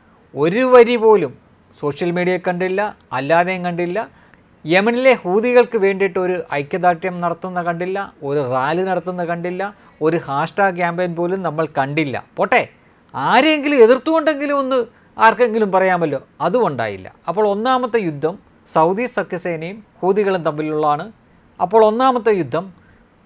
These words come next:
സൗദി സഖ്യസേനയും ഹൂതികളും തമ്മിലുള്ളതാണ്. അതേതാണ്ട് പത്ത് വർഷത്തോളം നീണ്ടു നിൽക്കുന്ന, ഇപ്പോഴും നടന്നുകൊണ്ടിരിക്കുന്ന ഒരു യുദ്ധമാണ്. ഇനി അടുത്ത യുദ്ധം എന്നത്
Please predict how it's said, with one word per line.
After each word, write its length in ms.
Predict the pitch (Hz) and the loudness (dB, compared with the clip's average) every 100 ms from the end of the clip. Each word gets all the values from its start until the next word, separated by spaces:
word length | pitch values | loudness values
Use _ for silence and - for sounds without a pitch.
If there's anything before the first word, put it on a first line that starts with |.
| - | 2
സൗദി 280 | 170 185 214 | 2 4 0
സഖ്യസേനയും 680 | 196 160 147 156 147 175 185 _ | -4 -6 -4 -4 -6 -8 -16 _
ഹൂതികളും 520 | - 165 180 202 185 156 | -10 -2 0 0 0 -2
തമ്മിലുള്ളതാണ്. 680 | 147 143 143 135 143 196 - 156 | -4 -2 -2 -2 -4 -8 -12 -6
അതേതാണ്ട് 420 | 165 170 160 156 | 0 2 2 0
പത്ത് 240 | 156 - | -2 -2
വർഷത്തോളം 540 | 202 170 151 151 151 143 | -2 -4 -4 -4 -4 -4
നീണ്ടു 220 | 151 160 | -6 -6
നിൽക്കുന്ന, 460 | 147 120 139 165 - - | -6 -8 -12 -12 -14 -14
ഇപ്പോഴും 380 | 147 180 180 160 | -6 -2 -2 -2
നടന്നുകൊണ്ടിരിക്കുന്ന 760 | 139 147 143 131 127 131 160 - 170 | -6 -6 -8 -8 -10 -12 -14 -10 -6
ഒരു 220 | 185 214 - | -4 -4 -6
യുദ്ധമാണ്. 420 | 160 147 107 90 - _ _ - | -2 -2 -2 -6 -18 _ _ -8
ഇനി 280 | 214 247 - _ - | -2 -2 -4 _ -4
അടുത്ത 320 | 160 208 240 269 | 0 2 2 2
യുദ്ധം 360 | 226 175 202 | 2 0 0
എന്നത് 480 | 170 135 160 - | 0 -4 -6 -8